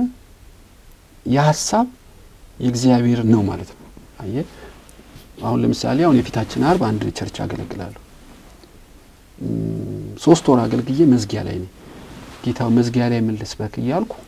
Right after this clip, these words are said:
ስቀመጥ ስነሳ አስባለሁ። አየህ፣ እስከ ዛሬ ካጠናኋቸው አንዱ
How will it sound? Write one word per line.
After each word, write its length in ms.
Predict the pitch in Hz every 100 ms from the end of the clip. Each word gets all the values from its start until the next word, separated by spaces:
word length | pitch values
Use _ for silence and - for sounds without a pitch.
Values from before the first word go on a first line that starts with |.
| - - - -
ስቀመጥ 420 | - - 127 123
ስነሳ 340 | 127 123 123 151
አስባለሁ። 520 | - 104 104 101 - - - - - - - - -
አየህ፣ 200 | 104 110 156 208 - -
እስከ 180 | - 151
ዛሬ 240 | 160 175 185 - - - _ -
ካጠናኋቸው 640 | 135 - 143 143 143 180
አንዱ 260 | 151 147